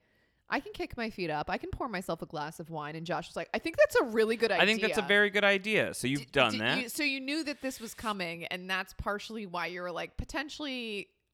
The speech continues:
Speaker 1: a worthwhile move."
Speaker 2: So
Speaker 1: <laughs> 'Cause
Speaker 2: there
Speaker 1: normally I watch this on, I don't know, on, like, a Saturday afternoon with
Speaker 2: Right.
Speaker 1: you, or, you know, we knock it out really fast
Speaker 2: We're doing a
Speaker 1: and
Speaker 2: Sunday. We did, like, we saved it for, like, a Sunday night
Speaker 1: Yeah.
Speaker 2: record.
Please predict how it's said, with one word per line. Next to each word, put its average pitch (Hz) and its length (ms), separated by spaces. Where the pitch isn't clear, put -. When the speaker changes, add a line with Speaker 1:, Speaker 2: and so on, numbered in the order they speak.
Speaker 1:
a 202 80
worthwhile 165 960
move." - 640
Speaker 2:
So 160 560
Speaker 1:
<laughs> - 0
'Cause - 480
Speaker 2:
there 214 240
Speaker 1:
normally 370 380
I 285 100
watch 233 360
this 233 220
on, 202 300
I 214 100
don't 202 120
know, 165 140
on, 175 100
like, 170 120
a 165 60
Saturday 170 400
afternoon 170 460
with 294 100
Speaker 2:
Right. 156 160
Speaker 1:
you, 247 160
or, 185 220
you 269 80
know, 240 140
we 220 100
knock 214 260
it 214 60
out 185 140
really 175 180
fast 254 300
Speaker 2:
We're 220 80
doing 220 160
a 190 60
Speaker 1:
and 180 60
Speaker 2:
Sunday. 208 360
We 175 100
did, 170 220
like, 180 200
we 180 80
saved 160 540
it - 180
for, 147 80
like, 123 220
a 110 60
Sunday 120 440
night 104 280
Speaker 1:
Yeah. 180 160
Speaker 2:
record. 95 480